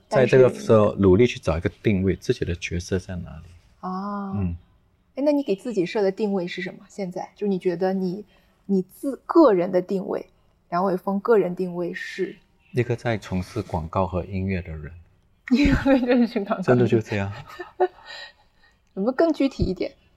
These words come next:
Speaker 1: 这个已经非常具体了。一个在从事广告和音乐的人，以前的广告是怎么样的，现在的广告是怎么样，广告会变，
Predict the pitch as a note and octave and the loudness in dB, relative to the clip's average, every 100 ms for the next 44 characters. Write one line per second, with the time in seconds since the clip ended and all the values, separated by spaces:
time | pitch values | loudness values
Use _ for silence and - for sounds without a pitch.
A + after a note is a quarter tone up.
0 | _ _ - D3+ B2+ - A2 - A#2 F#2+ | _ _ -10 -2 -2 -2 -4 -2 -2 -4
1 | F#2+ A#2+ G2 - F2+ E2+ F#2 _ _ _ | -4 -2 -2 -4 -12 -12 -16 _ _ _
2 | C#3 C3 B2 B2 - G2 - A2 - F2 | -2 2 2 2 0 -6 -2 -2 -2 -4
3 | E2+ - G2+ F2 F2+ G#2 G2+ G2+ F#2+ D#2+ | -4 -4 -4 -2 -6 -2 -2 -2 -2 -4
4 | D#2 - - - - - G#2 - A2 C3 | -6 -10 -16 -20 -18 -2 0 2 -2 0
5 | F#2+ E2+ A2 G2+ G#2+ G2+ E2 E2 E2 F2+ | -2 -2 0 0 0 -2 -4 -6 -4 -6
6 | E2+ D2+ - - - A#2+ A2+ F#2+ F2+ D#2+ | -6 -8 -14 -12 -4 0 0 0 -4 -4
7 | F#2+ F2 F#2 D#2+ D#2+ - - E2+ G#2+ G2 | -4 -4 -6 -8 -10 -10 -12 -6 -4 -4
8 | G2+ F#2 - F#2+ | -6 -6 -4 -4